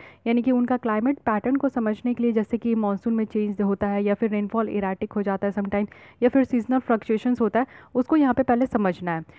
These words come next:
और ये जो पेड़ कुकू की जो अराइवल है, ये ट्रेडिशनल आप देखोगे कि मानसून जब आता है हमारे कंट्री में तो उसी के साथ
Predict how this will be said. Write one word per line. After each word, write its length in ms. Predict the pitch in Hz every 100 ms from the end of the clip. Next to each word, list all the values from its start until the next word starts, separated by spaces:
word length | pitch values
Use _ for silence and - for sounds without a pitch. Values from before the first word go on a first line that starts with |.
| -
और 140 | - 220
ये 200 | 233 285
जो 120 | 311
पेड़ 280 | 294 269 269
कुकू 260 | 269 240
की 120 | 262 269
जो 140 | 277
अराइवल 520 | - 220 196 196 247
है, 120 | 226 185
ये 180 | 202 226
ट्रेडिशनल 560 | 240 233 247 - 320
आप 160 | 240 226
देखोगे 400 | 220 - 247 233
कि 160 | -
मानसून 560 | 240 226 220 220 294 285
जब 180 | 262 233
आता 220 | 208 -
है 60 | 254
हमारे 260 | 226 220 214
कंट्री 300 | 214 208 226
में 140 | 233
तो 120 | 254
उसी 220 | 254 233
के 120 | 277 277
साथ 200 | 247